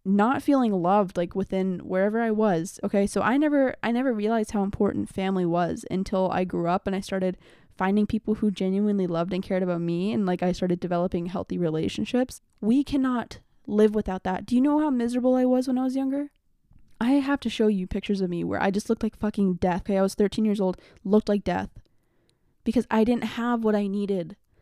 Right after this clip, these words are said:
I didn't have the love that everybody, every single human being needs. So community is going to be a super duper duper duper big highlight for me in twenty twenty-four and on, because that's not just, like, a, a,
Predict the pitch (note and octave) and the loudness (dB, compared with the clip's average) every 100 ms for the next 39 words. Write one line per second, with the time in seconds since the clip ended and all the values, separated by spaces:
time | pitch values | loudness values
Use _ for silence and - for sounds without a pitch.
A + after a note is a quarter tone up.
0 | _ - G3+ G#3+ A3 A3 A3+ G3+ G3+ A3 | _ -2 0 0 -2 2 2 4 2 2
1 | G3 - G3+ G#3 F#3+ F#3 G#3+ A#3 C4 B3+ | 0 0 0 2 0 2 2 2 0 -2
2 | A#3 A3+ A3 G#3 G3+ F#3 F3+ F#2+ - - | -2 0 0 0 -2 -2 -2 -4 -6 -10
3 | - _ - G#3+ G3 F#3+ - - - G3+ | -18 _ -4 2 2 0 -4 -6 -2 0
4 | G#3 A3 B3 B3+ - G3+ G3+ G3 G3 G3+ | 0 0 0 -2 -4 -4 -2 0 -2 -4
5 | G3 - F#3 - - B3 B3+ A3 G#3+ G#3+ | -6 -6 -8 -10 -2 -2 0 0 0 0
6 | G#3 G3+ G3+ F3 - A3 A3+ G#3+ G3 F#3 | 0 2 2 0 0 0 2 0 0 -2
7 | F#3+ - G3+ F#3+ F3+ - F#3+ F#3+ F3 E3+ | -4 -4 -2 -2 -2 -2 0 0 0 -4
8 | - G3+ A#3+ C4 B3 A#3+ B3 A3 F#3 A3+ | -4 0 2 4 2 4 4 4 2 2
9 | G3+ E2+ A3+ - G3+ G#3 - - - _ | 0 -4 -6 -4 -2 -2 -4 -14 -20 _
10 | _ _ - A3+ - C4 C4 B3+ - A#3 | _ _ -4 -4 -2 -4 -2 -2 2 2
11 | A3 F#3 - G3+ F3+ | 2 0 0 0 0